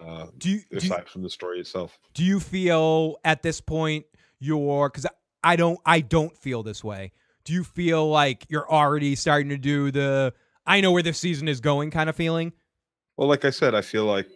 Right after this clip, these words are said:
Speaker 1: our, our Chang, Chen Chang is gonna be our, our surprise ally. Our Samson is also going to be, uh,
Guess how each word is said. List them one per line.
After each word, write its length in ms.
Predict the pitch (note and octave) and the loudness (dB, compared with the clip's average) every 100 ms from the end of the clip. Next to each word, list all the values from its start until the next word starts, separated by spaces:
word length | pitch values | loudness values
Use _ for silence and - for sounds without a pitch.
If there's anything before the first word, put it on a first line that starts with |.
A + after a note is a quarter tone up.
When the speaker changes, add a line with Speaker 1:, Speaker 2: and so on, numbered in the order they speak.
| - | -12
Speaker 1:
our, 380 | - G2 F#2+ F#2 - - | 0 2 2 0 -6 -6
our 300 | F#2+ F#2 F2+ | -2 -2 -4
Chang, 520 | - G#2+ G#2 G#2 G2+ | -6 -4 -4 -6 -10
Chen 380 | - A2 G#2+ A2+ | -6 -4 -4 -6
Chang 380 | - G#2+ G#2+ A2 | -6 -4 -2 -4
is 120 | G#2 | -6
gonna 180 | G2 G2+ | -6 -8
be 220 | G2+ G#2 | -6 -2
our, 240 | G2 G2 F#2 _ - | 0 -2 -6 _ -10
our 480 | F#2+ F#2 F2+ F2 - _ | -6 -4 -6 -10 -16 _
surprise 580 | - F2+ - G2+ G#2 G2 | -16 -14 -4 0 0 0
ally. 680 | G2 F#2+ G2 F#2+ G2 G2 G2+ _ _ _ _ | 0 0 0 0 0 -2 -4 _ _ _ _
Our 160 | F#2+ F#2+ | -4 -4
Samson 500 | - G2+ G2 - G2 | -2 -4 -4 -6 -8
is 120 | F#2 | -4
also 340 | G2 F#2+ G2+ | -4 -2 -6
going 320 | F2+ F#2+ F#2+ F#2+ | -6 -6 -6 -10
to 100 | F2+ | -10
be, 480 | F#2+ F#2+ F#2+ F#2+ - _ _ _ _ - | -6 -4 -4 -6 -10 _ _ _ _ -4
uh, 340 | G2 F#2+ | 0 0